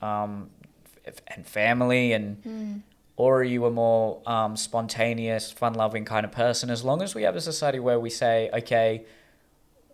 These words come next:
Speaker 1: we're free to do what we think is best for us,"
Speaker 2: Mm.
Speaker 1: um, I, I can't see how that would, you know, be of any kind of detriment. Um, I
Speaker 2: Yeah.
Speaker 1: think for a lot of, you know, te-,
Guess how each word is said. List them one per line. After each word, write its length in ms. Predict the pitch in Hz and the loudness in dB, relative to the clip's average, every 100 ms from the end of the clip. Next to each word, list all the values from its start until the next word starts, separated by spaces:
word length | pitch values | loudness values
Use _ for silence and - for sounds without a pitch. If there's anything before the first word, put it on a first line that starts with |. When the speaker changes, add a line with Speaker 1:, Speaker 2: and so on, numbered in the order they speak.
| _ | _
Speaker 1:
we're 180 | 120 120 | 0 2
free 540 | 117 - 135 131 127 | 0 0 4 4 4
to 160 | 123 - | -2 -8
do 580 | 123 123 117 113 113 101 - | -4 0 0 0 -4 -8 -14
what 220 | - 117 104 | 2 2 4
we 160 | 123 | -2
think 220 | 120 117 110 | -2 -6 -8
is 80 | |
best 300 | 110 113 - | 2 2 2
for 120 | - - | 0 2
us," 460 | 104 180 311 - 349 | 4 2 0 -10 -6
Speaker 2:
Mm. 360 | 240 240 220 208 - _ | -2 0 -2 -6 -14 _
Speaker 1:
um, 340 | 147 156 156 - | 0 2 2 0
I, 140 | 151 - | -2 2
I 100 | 147 | -2
can't 300 | - 156 151 | 2 0 0
see 160 | 156 | -2
how 180 | 127 131 | 2 2
that 340 | 110 120 131 127 | 4 2 2 0
would, 320 | 127 120 120 - _ _ _ _ _ _ | -4 -4 -10 -20 _ _ _ _ _ _
you 140 | 131 127 | -8 -2
know, 180 | 123 | -2
be 560 | 123 123 123 123 120 - - _ _ - | -2 -2 -2 -2 -4 -8 -20 _ _ -6
of 120 | 123 | 0
any 160 | 123 120 | 0 0
kind 180 | 127 | -2
of 120 | 117 113 | -2 2
detriment. 600 | 120 120 123 120 120 - | 0 0 -2 -2 -2 -2
Um, 300 | 120 117 110 | -2 -2 -2
I 100 | 110 | -2
Speaker 2:
Yeah. 100 | 196 | 2
Speaker 1:
think 320 | 156 147 143 - - _ _ _ _ _ _ _ _ _ _ _ | 2 2 0 -12 -20 _ _ _ _ _ _ _ _ _ _ _
for 260 | - 135 131 | -2 4 6
a 60 | |
lot 240 | 123 123 123 | 6 8 10
of, 400 | 120 117 113 107 - | 10 8 6 0 -6
you 140 | 123 | -4
know, 140 | 120 | -4
te-, 320 | 113 - 127 | -4 -6 -8